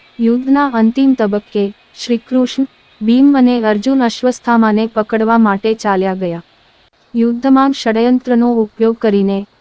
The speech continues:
અશ્વસ્થામાને પડકાર્યા અને અંતે અશ્વસ્થામા પાંડવો દ્વારા પકડી લેવાયા. શ્રીકૃષ્ણે તેના મસ્તકમાંથી મણિ કાઢી લીધો, જે તેને તેમના પાપોની સજા અપાવવા માટે જરૂરી હતું.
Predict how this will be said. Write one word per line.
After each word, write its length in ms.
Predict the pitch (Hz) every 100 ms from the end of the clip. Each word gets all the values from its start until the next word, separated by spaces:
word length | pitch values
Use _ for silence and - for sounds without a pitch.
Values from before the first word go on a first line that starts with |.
| _
અશ્વસ્થામાને 920 | 220 220 294 302 - 277 254 226 220 226
પડકાર્યા 600 | 220 202 220 214 220 220
અને 320 | 214 214 220
અંતે 380 | 214 220 247 240
અશ્વસ્થામા 680 | 214 - 254 - 262 254 247
પાંડવો 500 | 233 208 208 208 208
દ્વારા 360 | 202 196 214
પકડી 360 | 226 214 202 208
લેવાયા. 460 | 208 185 175 170 - _ _ _ _ _ _ -
શ્રીકૃષ્ણે 720 | - 247 - 294 294 285 285
તેના 360 | 269 226 226 240
મસ્તકમાંથી 840 | 226 - 262 254 240 233 233 240
મણિ 280 | 226 214 247
કાઢી 380 | 240 208 208 220
લીધો, 460 | 208 196 202 202 - _ _ 220
જે 180 | 220
તેને 380 | 220 233 226 247
તેમના 400 | 247 240 226 247
પાપોની 520 | 247 214 - 226 226
સજા 340 | 226 214 202 233
અપાવવા 520 | 220 - 208 214 226
માટે 380 | 214 190 220 220
જરૂરી 440 | 208 196 202 208
હતું. 400 | 196 180 175 170